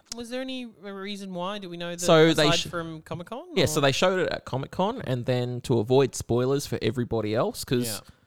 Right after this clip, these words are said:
Speaker 2: ostensibly it was gonna be the most popular episode of the season. And
Speaker 1: Oh, so they showed the whole thing. They didn't just show snippets.
Speaker 2: they showed the entire thing.
Speaker 1: Yeah, wow.
Speaker 2: But, you know, it looked like it was a hall full of about five people.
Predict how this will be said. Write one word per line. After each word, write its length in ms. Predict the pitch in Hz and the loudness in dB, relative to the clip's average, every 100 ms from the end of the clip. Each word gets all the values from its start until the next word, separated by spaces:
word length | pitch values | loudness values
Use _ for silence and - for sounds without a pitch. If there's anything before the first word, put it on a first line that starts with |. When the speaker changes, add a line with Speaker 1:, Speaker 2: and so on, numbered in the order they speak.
| _ _ _ - | _ _ _ -12
Speaker 2:
ostensibly 580 | 135 160 190 - 127 120 | -2 0 0 0 0 0
it 80 | 82 | 0
was 100 | 123 | -2
gonna 180 | 123 120 | -2 -2
be 180 | 117 | -2
the 80 | 113 | -2
most 240 | 110 110 - | -2 -4 -4
popular 360 | 117 110 104 | -4 -2 0
episode 340 | 107 - 110 107 | -2 -2 -4 -4
of 60 | 80 | -6
the 60 | |
season. 380 | - 135 143 - | -2 -2 -2 -6
And 260 | - 120 123 | -6 -4 -4
Speaker 1:
Oh, 40 | |
so 160 | 127 160 | -4 -4
they 80 | 156 | -4
showed 180 | 170 147 | -6 -6
the 60 | |
whole 120 | 139 127 | -6 -8
thing. 320 | 120 131 113 | -8 -8 -8
They 100 | 98 | -12
didn't 180 | 113 110 | -12 -12
just 140 | 107 | -12
show 280 | - 110 104 | -10 -8 -10
snippets. 320 | - 101 131 | -12 -12 0
Speaker 2:
they 180 | 113 143 | 2 2
showed 340 | - 123 127 | 2 2 2
the 160 | 127 110 | -2 -6
entire 500 | - - 113 117 113 | -6 -2 2 4 2
thing. 440 | 113 123 107 175 | -2 -6 -6 -8
Speaker 1:
Yeah, 200 | 220 240 | -10 -10
wow. 300 | 240 269 220 104 | -10 -10 -8 0
Speaker 2:
But, 240 | 120 - - | 2 0 -6
you 100 | 127 | -4
know, 180 | 107 110 | -2 0
it 140 | 123 | 0
looked 180 | 127 - | 0 -2
like 200 | 120 117 | 2 0
it 40 | - | 0
was 120 | 110 | -4
a 40 | |
hall 300 | 110 117 98 | -2 -2 -4
full 200 | 110 110 101 | -4 -4 -6
of 80 | 110 | -6
about 340 | - 92 - | -6 -6 -4
five 200 | 95 - | -4 -6
people. 380 | - 92 - 120 | -6 -8 -6 -10